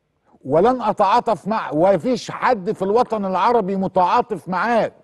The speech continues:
يعني أنت خسائر مؤلمة في تمنتاشر واحد،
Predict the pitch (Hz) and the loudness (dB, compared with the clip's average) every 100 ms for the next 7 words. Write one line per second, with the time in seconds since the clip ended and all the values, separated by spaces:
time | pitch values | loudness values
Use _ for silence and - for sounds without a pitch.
0 | _ _ _ _ _ _ _ _ - - | _ _ _ _ _ _ _ _ -20 -4
1 | 160 180 233 277 220 202 196 175 247 247 | 0 2 4 2 0 -2 -2 2 0 2
2 | 214 202 196 254 247 - 196 196 180 247 | -2 -2 2 2 2 -2 -4 -4 0 0
3 | 196 202 202 233 175 139 | 0 0 2 2 0 -6